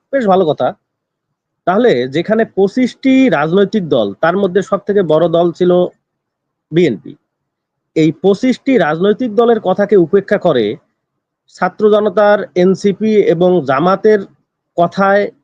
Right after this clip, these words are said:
আমরা যদি ধরে নেই যে জামাত এবং এনসিপির কথাতেই তিনি, আহ, আহ, আপনার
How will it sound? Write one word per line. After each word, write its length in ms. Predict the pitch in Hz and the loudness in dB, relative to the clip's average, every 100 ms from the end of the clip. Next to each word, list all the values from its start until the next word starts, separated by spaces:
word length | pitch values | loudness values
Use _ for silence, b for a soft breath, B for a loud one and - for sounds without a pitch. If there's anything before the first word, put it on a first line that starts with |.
| _ _ _ _ _ _ _ - | _ _ _ _ _ _ _ -2
আমরা 160 | 170 | 0
যদি 140 | 175 180 | 2 0
ধরে 220 | 147 180 | 0 2
নেই 140 | 180 | 2
যে 100 | 170 | 0
জামাত 360 | 147 143 175 190 | 0 0 0 0
এবং 240 | 180 185 - | 0 0 0
এনসিপির 400 | 156 - 175 175 | -2 -2 -2 -2
কথাতেই 440 | - 143 165 180 | -2 -2 -2 -2
তিনি, 380 | 165 160 131 135 - _ _ _ _ | 0 0 0 -2 -6 _ _ _ _
আহ, 800 | 117 123 127 127 127 127 - - 135 - 135 | -4 0 0 0 0 -2 -8 -20 -16 -6 -2
আহ, 240 | 123 123 | -2 -2
আপনার 240 | 131 160 | -2 -2